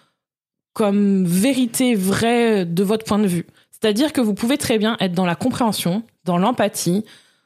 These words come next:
dans l'amour de l'autre, sans forcément accepter tout de l'autre. Ça, ça s'appelle poser ses limites.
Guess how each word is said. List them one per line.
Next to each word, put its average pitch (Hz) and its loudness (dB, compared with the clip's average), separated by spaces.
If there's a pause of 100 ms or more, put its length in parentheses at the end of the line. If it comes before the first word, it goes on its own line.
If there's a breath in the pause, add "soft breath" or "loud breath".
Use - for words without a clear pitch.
(140 soft breath)
dans 196 0
l'amour 269 2
de 233 2
l'autre, 220 0 (220 loud breath)
sans 262 0
forcément 269 0
accepter 269 -2 (300)
tout 330 0 (240)
de 196 -2
l'autre. - -4 (520)
Ça, 285 -2
ça 302 0
s'appelle 226 0
poser 202 0
ses - 0
limites. 185 -2